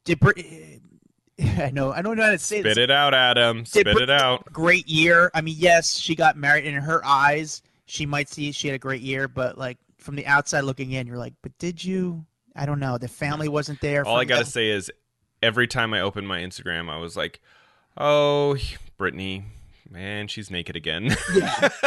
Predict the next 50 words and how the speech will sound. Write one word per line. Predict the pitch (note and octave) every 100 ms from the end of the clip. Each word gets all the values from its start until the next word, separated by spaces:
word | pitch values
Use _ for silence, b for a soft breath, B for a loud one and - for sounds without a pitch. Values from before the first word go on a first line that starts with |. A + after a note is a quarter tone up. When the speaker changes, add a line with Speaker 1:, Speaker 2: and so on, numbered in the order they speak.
| -
Speaker 2:
Like, | - F#3+ -
every | E3 F3 F3+ E3+
time | E3 C#3 C3
I'm, | B2+ B2+ - B B B C3+ -
I | -
don't, | A2+ G2+
Speaker 1:
Dancing | - - G#3+ G#3
in | F#3+
the | D#3
Speaker 2:
I |
Speaker 1:
same | - - G3
spot | - - F3 F3+
at | F3+
her | D#3 C#3+
house. | C#3 D#3 E3
I | F#3
wonder | A#3 F#4
if | F4
there's | C#4+
just | - A#3
a | E3
mirror | C#3+ D#3 F3+ E3+
light, | C#3 C3+ C#3
at, | C#3
like, | D3+ C#3
one | D#3+
of | D3
those | C#3+ B2+
lights | C3+ D3 D3 - -
in | C#3+
that | D3+ D3
same | - E3 D3+
part. | - C#3+
She's | C#3
like, | C#3+
"Oh, | G3+ G#3 F3
there's, | D#3+ D#3+ C#3+
like," | D#3 D3 _ b b
she | b G3+
puts | - G#3+
into | G#3 G3
her |
schedule, | F3 - E3+ D3
she's | C#3 D#3+ C#3+
gonna | D3+
dance | C#3 D3+ D3+ D3
randomly | B2+ C#3 C#3 C3 B2+
to | -
a | B2+
song. | - C3 A#2